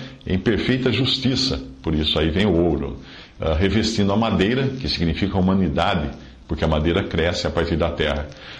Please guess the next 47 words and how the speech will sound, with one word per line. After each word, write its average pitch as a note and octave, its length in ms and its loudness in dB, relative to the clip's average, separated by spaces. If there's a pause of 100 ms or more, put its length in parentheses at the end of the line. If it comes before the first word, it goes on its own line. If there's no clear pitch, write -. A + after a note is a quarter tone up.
A G#2+ 80 0
tampa, F#3 520 0
ou F#2+ 240 2
propiciatório, G2+ 760 0
representava C3 640 2
o - 60 0
trono F3 380 2
de A2+ 100 2
Jeová F#2 420 2
na F3+ 140 0
terra. F#2 400 0 (580)
Dentro D3+ 420 2
da F#2+ 140 4
arca B2 340 2
havia E2+ 280 2
as D#2+ 180 0
duas C3+ 340 0
pedras E2+ 400 2
da G2+ 120 2
lei, F#2 500 0 (600)
com C#2+ 120 -4
os C#2 120 -4
dez D#2 220 2
mandamentos, F2+ 520 2 (300)
que F#2+ 120 0
representavam F2+ 720 2
a F2 40 4
justiça F#2 600 0
de F#2 120 2
Deus F#2+ 380 2
exigida E2 920 0 (340)
do E2 200 2
homem, G2 420 2
a D2+ 80 4
justiça E2+ 440 0
que F2+ 140 -2
Deus G2+ 360 2
exigia E2+ 400 2
do D#2+ 180 0
homem, F#2 340 2
e - 20 2
nenhum F2+ 360 4
homem F#2 300 2
conseguiu E2 420 0
cumpri-la, G2+ 460 0
senão E2+ 240 0
Cristo. A#2 420 -2